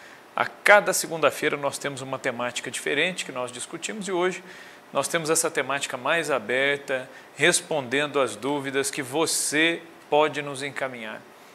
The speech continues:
É, você tem uma dúvida, não sabe como responder, é, tem algum questionamento de fé, alguma coisa que você leu e não entendeu,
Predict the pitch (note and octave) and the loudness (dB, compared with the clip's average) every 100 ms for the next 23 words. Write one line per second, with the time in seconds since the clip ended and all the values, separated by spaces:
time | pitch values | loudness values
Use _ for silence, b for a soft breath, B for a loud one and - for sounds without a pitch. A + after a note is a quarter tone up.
0 | B B B - A#2+ B2 A#2 - E3 G3+ | B B B -8 -6 -6 -4 0 0 4
1 | F#3 C3+ E3+ F#3 C3+ C#3 D#3+ D#3+ - - | 4 6 4 2 0 0 0 -2 0 6
2 | F3+ D#3 D#3+ E3 C#3+ D3 - C#3+ A#2+ B2 | 8 6 0 -4 -4 -4 -4 -6 -2 4
3 | D#3+ C#3+ A2 B B B B B2+ B2+ F3+ | 6 4 0 B B B B 2 4 4
4 | G3 E3+ C3+ G3 F3+ F3 - - E3 C#3 | 6 6 4 -2 4 4 4 4 6 4
5 | C3+ D#3+ D#3 C#3 C3+ - C#3+ D3 C#3 C#3 | 4 0 0 -4 -4 4 8 8 8 6
6 | F#3+ F#3 G3 - E3+ E3 - E3+ B2 C3 | 0 2 0 -2 -4 -4 0 0 0 2
7 | E3+ D#3+ D3 D3+ E3 C3+ C#3+ A#2+ A#2 D3 | 4 4 0 -2 -2 -4 -4 -4 -2 0